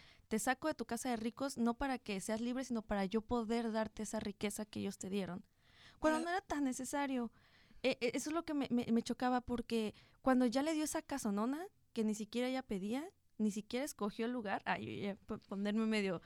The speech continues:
Speaker 1: tampoco estuvo con ella realmente más que en el final, cuando ya perdió todo.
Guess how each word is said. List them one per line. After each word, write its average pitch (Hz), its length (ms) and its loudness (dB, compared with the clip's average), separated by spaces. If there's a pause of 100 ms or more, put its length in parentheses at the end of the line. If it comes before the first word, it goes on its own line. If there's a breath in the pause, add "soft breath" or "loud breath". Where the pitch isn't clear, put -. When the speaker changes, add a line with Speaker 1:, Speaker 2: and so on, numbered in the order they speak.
(1200 loud breath)
Speaker 1:
tampoco 320 640 0
estuvo 311 400 -2
con 294 220 -2
ella 302 200 0
realmente 311 720 -2 (200)
más 254 280 0
que 262 120 -4
en 240 160 2
el 233 100 2
final, 233 420 0
cuando 233 260 2
ya 233 180 0
perdió 247 380 -4
todo. 214 440 -6